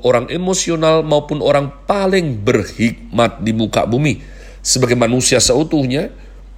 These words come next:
selain Kristus tentunya, adalah Raja Salomo, itu mengalami suatu internal konflik dalam jiwanya. Ya, pernahkah saudara menerima suatu masalah sehingga letih sekali,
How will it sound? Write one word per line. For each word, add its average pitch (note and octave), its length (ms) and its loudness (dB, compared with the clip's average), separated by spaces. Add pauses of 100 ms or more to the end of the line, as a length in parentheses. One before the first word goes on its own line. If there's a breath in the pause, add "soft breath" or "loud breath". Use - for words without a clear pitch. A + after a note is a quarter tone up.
selain A#2+ 420 2
Kristus - 400 0
tentunya, B2 640 2
adalah G#2+ 380 2
Raja A2 180 0
Salomo, B2 560 0 (720 soft breath)
itu G3 240 -2
mengalami G#3+ 640 2
suatu G#3 400 0
internal F#3+ 640 2
konflik F3 640 0
dalam C3 320 2
jiwanya. A2+ 720 -6 (1300)
Ya, A2+ 320 2 (560 loud breath)
pernahkah A3+ 400 2
saudara D#3+ 400 2
menerima C#3+ 800 0
suatu C#3 320 -2
masalah A#2+ 720 -2 (640 soft breath)
sehingga C3+ 400 2
letih F3+ 560 0
sekali, C3 480 -2